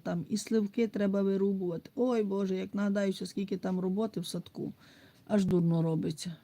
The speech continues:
Але ж нічого, помаленьку, всьому раду дасться, тільки головне, щоб всі були живі, здорові.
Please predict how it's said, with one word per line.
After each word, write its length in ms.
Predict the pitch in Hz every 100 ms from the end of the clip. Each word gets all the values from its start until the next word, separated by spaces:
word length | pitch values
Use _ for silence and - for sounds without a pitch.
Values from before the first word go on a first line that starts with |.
| _ _ _ _ - - _
Але 220 | - 202 180
ж 120 | 160
нічого, 280 | 165 175 165
помаленьку, 600 | 202 202 170 160 165 175
всьому 420 | - 202 196 180
раду 280 | 175 175 175
дасться, 480 | 196 220 - 190
тільки 340 | 180 185 185 175
головне, 460 | 170 165 170 180
щоб 300 | 175 165 165
всі 200 | 165 -
були 260 | 170 170 170
живі, 280 | 160 160 160
здорові. 480 | 180 285 - -